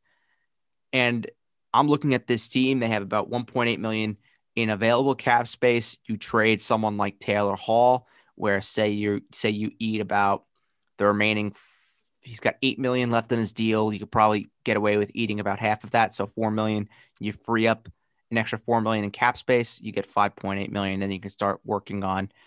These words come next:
potentially re-signing some of your notable restricted free agents, two of which include Rasmus Dahlin and Sam Reinhart. So, um, I think everyone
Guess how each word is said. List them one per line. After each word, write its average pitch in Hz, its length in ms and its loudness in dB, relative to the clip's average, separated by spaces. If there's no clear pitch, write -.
potentially 104 440 0
re-signing 104 640 0
some 101 280 -2
of 95 140 -6
your 95 220 0
notable 98 480 -2
restricted 101 460 -10
free 101 280 -8
agents, 98 380 -8
two 147 180 8
of 120 80 4
which 107 280 2
include 101 360 -4
Rasmus 98 340 0
Dahlin 95 500 -2
and 87 280 -10
Sam 90 260 -6
Reinhart. - 380 -8
So, 85 320 -6
um, 82 380 -4
I 101 120 0
think 110 220 -6
everyone 123 560 2